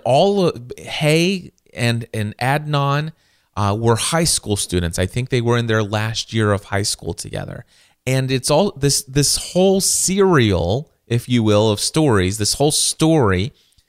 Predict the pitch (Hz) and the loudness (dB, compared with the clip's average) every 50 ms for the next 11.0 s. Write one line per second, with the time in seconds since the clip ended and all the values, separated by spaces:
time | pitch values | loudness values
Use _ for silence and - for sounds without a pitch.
0 | _ _ _ _ _ _ 143 143 143 143 143 135 131 - - 151 165 185 190 175 | _ _ _ _ _ _ 0 2 2 4 2 2 0 -2 0 0 0 0 0 0
1 | 156 131 120 117 117 113 - - 117 113 117 113 117 - - 113 107 110 110 117 | 0 0 2 2 2 0 0 -2 -4 -2 -2 -2 -2 -2 -4 -6 -6 -4 0 0
2 | 123 135 156 - - - - _ 127 120 113 120 123 117 113 113 110 110 107 98 | 2 2 2 0 -4 -10 -14 _ -20 -10 -4 -2 0 0 0 0 0 0 -2 -4
3 | - _ _ _ _ _ - 117 - - - - 160 156 160 - _ _ 151 151 | -6 _ _ _ _ _ -4 -4 -2 -2 -4 -2 -2 -2 -4 -6 _ _ 0 2
4 | 147 143 143 143 139 131 131 - 113 110 104 101 _ - - - 151 147 151 147 | 4 4 4 2 0 -2 -4 -6 -6 -6 -8 -8 _ -18 -12 -4 0 2 4 4
5 | 139 - - - - - - 131 123 120 117 117 117 117 - - 110 107 101 - | 4 2 0 -6 -14 -12 -6 -4 -2 0 0 0 -2 -2 -4 -4 -4 -4 -4 -6
6 | - - 127 147 156 151 131 110 98 90 90 107 117 - - - - - _ _ | -6 -2 0 0 0 0 0 0 0 -2 -2 -4 -4 -4 -6 -6 -6 -10 _ _
7 | _ _ _ _ _ _ 117 110 - 127 127 135 143 131 123 117 131 143 151 131 | _ _ _ _ _ _ -8 -2 0 0 2 0 -2 -4 -4 -2 0 0 2 2
8 | 104 101 101 101 104 - - _ _ _ _ 120 131 131 - - 123 117 123 127 | 2 0 0 -2 -4 -8 -14 _ _ _ _ 0 0 0 0 -2 -6 -2 0 2
9 | 135 143 147 147 - - - 139 123 117 113 113 113 117 110 107 107 104 117 127 | 2 2 0 -2 -4 -4 -2 0 2 0 0 0 -2 0 0 0 0 0 0 0
10 | 139 151 165 151 - - - - - 117 117 117 110 123 120 123 117 117 113 113 | 0 0 0 -2 -4 -4 -6 -6 -4 -4 -4 -2 -2 0 0 0 0 -2 -4 -6